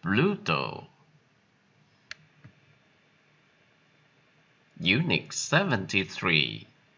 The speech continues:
Matt Killer strikes again. Explosion. Explosion.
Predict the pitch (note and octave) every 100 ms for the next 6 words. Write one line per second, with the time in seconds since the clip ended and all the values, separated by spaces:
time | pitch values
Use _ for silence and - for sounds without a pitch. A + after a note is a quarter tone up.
0 | _ _ _ _ F#2 F2+ D3+ - - -
1 | D3+ F#3 C3+ G#2+ G2+ G#2 - - - -
2 | G#2 F#2 E2+ - D2+ D#2+ F2+ D2+ B1+ G#1
3 | - _ _ _ _ _ _ _ _ _
4 | _ _ _ _ _ _ _ _ _ _
5 | _ _ _ _ _ _ _ _ _ _
6 | _ _ _ _ _ _ _ _ - _
7 | _ _ _ _ _ _ _ - E3 -
8 | - - C#3 F3+ G#3+ - - C2+ C#2 -
9 | - _ _ _ _ _ _ _ _ _
10 | D#2 - - - - A#2+ F#3+ G3 - D#2+
11 | B1 G#1+ -